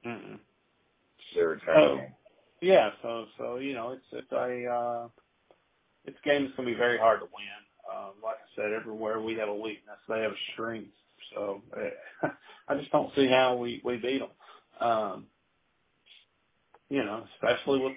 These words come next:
Speaker 1: what we've been putting out on the field all year.
Speaker 2: Yeah.
Speaker 1: So, you know, I mean, golly,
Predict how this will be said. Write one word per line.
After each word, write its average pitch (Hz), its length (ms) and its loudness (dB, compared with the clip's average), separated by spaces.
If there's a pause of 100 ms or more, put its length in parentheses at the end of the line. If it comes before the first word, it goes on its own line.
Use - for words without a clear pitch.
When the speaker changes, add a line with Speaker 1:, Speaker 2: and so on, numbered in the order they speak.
Speaker 1:
what 131 180 4
we've 135 100 -4
been 139 180 0
putting 151 240 2
out 160 160 6
on 165 120 0 (120)
the - 80 -4
field 175 220 -8 (680)
all 135 220 6
year. 82 280 4 (100)
Speaker 2:
Yeah. 101 60 -18 (280)
Speaker 1:
So, 113 260 -4 (560)
you 107 140 -14
know, 117 200 -14 (120)
I 110 80 -10
mean, 110 280 -8
golly, 117 400 4